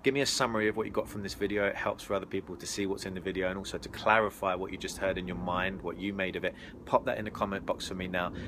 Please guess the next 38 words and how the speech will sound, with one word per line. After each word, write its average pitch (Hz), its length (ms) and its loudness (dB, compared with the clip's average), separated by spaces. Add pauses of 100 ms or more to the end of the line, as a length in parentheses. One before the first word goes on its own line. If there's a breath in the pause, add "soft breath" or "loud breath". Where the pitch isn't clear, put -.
(140)
And 110 120 0
do 135 80 0
me 131 80 0
one 123 220 0
last 117 240 2
thing 104 200 -2 (240 loud breath)
and 92 140 -6
just 95 180 -6
press - 280 0
that 90 160 0
share 90 200 0
button. - 280 -4 (260 loud breath)
Let's - 160 -8
get 92 160 -2
this 92 160 -6
information 90 540 -4
out 87 100 0
and 90 100 -8
have 98 120 -2
a 104 40 -8
conversation 123 560 0
around 80 260 -4
it. - 140 -6
Maybe 92 280 -2
someone 95 320 -2
has 92 320 0
a, 90 200 0
an 92 120 -4
idea 92 260 0
that 85 80 -4
goes 90 220 0
alongside 90 920 -2
this. - 320 -6 (280 loud breath)
All 135 40 12
right, 147 200 10
that's - 180 6
it. 165 140 6 (460 loud breath)
Remember, 143 380 6